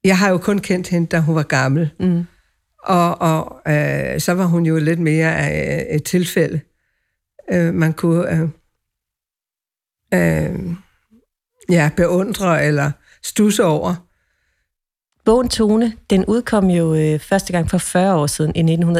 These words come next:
Speaker 2: enogfirs, og der fik du de gyldne laurbær for den. Øh, hvorfor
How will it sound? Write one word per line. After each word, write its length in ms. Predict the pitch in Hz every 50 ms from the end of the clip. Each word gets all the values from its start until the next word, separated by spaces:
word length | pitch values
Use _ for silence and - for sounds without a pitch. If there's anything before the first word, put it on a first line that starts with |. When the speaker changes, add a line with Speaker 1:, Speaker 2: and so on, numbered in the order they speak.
| -
Speaker 2:
enogfirs, 680 | - 160 170 165 160 - - - 165 160 160 - - - _ _ - - _ _
og 100 | - 180
der 80 | - 185
fik 260 | 165 - - 190 -
du 40 | 214
de 140 | 190 - 175
gyldne 300 | 156 - 175 170 170 175
laurbær 440 | 165 160 151 - 175 165 - 170 160
for 200 | 160 - 160 156
den. 140 | 156 175 - - - - - - - _ _
Øh, 440 | 165 165 160 156 151 147 147 151 151 - _ _ _ _ _ _ _ _ _ _
hvorfor 460 | 175 160 185 208 - - 277 247 -